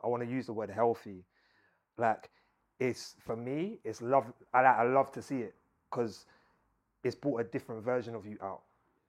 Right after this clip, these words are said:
Do you know what I mean? And I, I truly believe in partners bringing out the best in people. And some people don't do that. And your circle is a good reflection of, like, if we can see, "Nah, something's wrong with Mike," you know?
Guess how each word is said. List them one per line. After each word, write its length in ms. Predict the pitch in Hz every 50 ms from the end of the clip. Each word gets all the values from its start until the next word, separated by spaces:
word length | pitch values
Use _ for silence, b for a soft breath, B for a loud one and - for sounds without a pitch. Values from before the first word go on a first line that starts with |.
| _ -
Do 60 | -
you 20 | 117
know 60 | 117
what 80 | 110 113
I 20 | 127
mean? 200 | 135 127 110 110
And 100 | 107 117
I, 60 | 123 - -
I 80 | 120
truly 300 | 117 - - 165 151 147
believe 520 | 127 120 127 127 143 143 127 117 101 - - _ -
in 340 | 127 123 117 113 107 110 95 _ -
partners 420 | - 127 123 101 107 117 113 98
bringing 460 | - - 113 120 117 113 110 107 107 -
out 200 | 110 107 107 -
the 80 | 98 104
best 320 | 90 104 110 - - -
in 80 | 110 101
people. 380 | - 107 101 98 92 92 92 _ _ _ _ _ _ _ _ _ _ _ _
And 180 | 104 110 107 104
some 240 | - - 120 120 117
people 600 | - - 127 113 104 - 113 104 101 98 98 - _ _ _ _ _ -
don't 280 | 104 110 101 92 87
do 160 | 101 113 110 98
that. 160 | 98 92 90 _ _ _ _ _ _ _ _ _ -
And 240 | 107 110 107 101 98 b b b -
your 180 | 127 127 120 98
circle 520 | - - 151 143 147 151 147 - 139 123
is 120 | 120 110 120
a 40 |
good 260 | 107 - - 120 110 104
reflection 540 | 107 117 - - 131 113 - - - 107
of, 180 | 107 107 104 101
like, 220 | 107 104 104 101 - B B B B B B -
if 120 | 104 -
we 160 | 131 156 185
can 180 | 175 - 147 139
see, 420 | - - 147 135 127 117 113 113 - _ _ _
"Nah, 320 | 98 92 98 104 95 95 95 - _
something's 340 | _ - 123 120 104 107 101
wrong 140 | 113 120 117
with 100 | 107 101
Mike," 280 | 110 127 131 - - -
you 60 | 95 98
know? 200 | 98 95 110